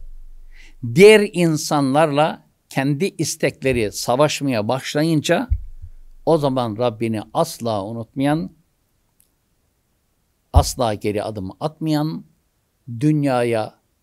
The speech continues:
ve dünya hırsına kapılmayan insandır demek istiyor. Evet, gerçekten hayatın içerisinde insan ahlakını ve ahlaki değerlerini koruyorsa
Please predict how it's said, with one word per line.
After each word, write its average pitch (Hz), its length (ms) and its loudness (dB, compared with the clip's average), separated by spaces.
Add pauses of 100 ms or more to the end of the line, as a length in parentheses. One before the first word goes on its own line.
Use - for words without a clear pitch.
(160)
ve 117 160 -2
dünya 139 340 -2
hırsına 135 640 -8
kapılmayan 143 840 -4
insandır 107 720 -6
demek 85 300 -12
istiyor. - 440 -20 (2250)
Evet, 90 360 -6 (1040)
gerçekten 156 760 0 (400)
hayatın 120 600 -2
içerisinde 110 840 -4
insan 135 600 -4 (640)
ahlakını 123 720 -2
ve 202 60 0
ahlaki 135 600 0
değerlerini 104 520 -2
koruyorsa 101 680 -4